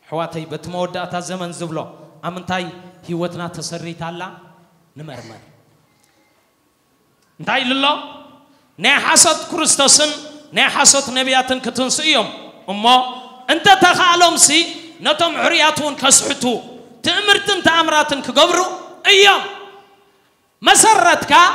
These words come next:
ግብሪ ኣምላኽ ጥራይ ምርኣብ፣ ንግብሪ ኣምላኽ ጥራይ ምስዓብ፣ ንግብሪ ኣምላኽ ጥራይ ምፍላጥ እንድሕር ኮይኑ እቲ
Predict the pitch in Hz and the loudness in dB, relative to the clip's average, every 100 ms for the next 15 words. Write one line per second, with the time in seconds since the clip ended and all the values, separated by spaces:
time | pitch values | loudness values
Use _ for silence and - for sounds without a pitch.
0 | - - - 349 403 392 392 381 320 302 | -4 -12 4 6 6 6 6 6 2 2
1 | 339 294 262 269 302 339 - - - - | 2 2 2 0 4 4 2 -10 -18 -2
2 | 349 403 392 415 403 381 359 - 320 294 | 2 4 4 4 4 4 2 2 2 2
3 | 277 277 285 320 339 - - - - 214 | 2 0 2 0 0 -8 -18 -20 -16 -4
4 | 339 381 427 392 381 359 - 330 311 311 | 2 4 6 4 4 2 2 2 2 2
5 | 339 339 311 302 262 254 240 233 240 294 | -2 2 2 2 -4 -4 -6 -4 -2 2
6 | 381 359 - - - _ _ - 330 | 2 0 -6 -18 -20 _ _ -4 -2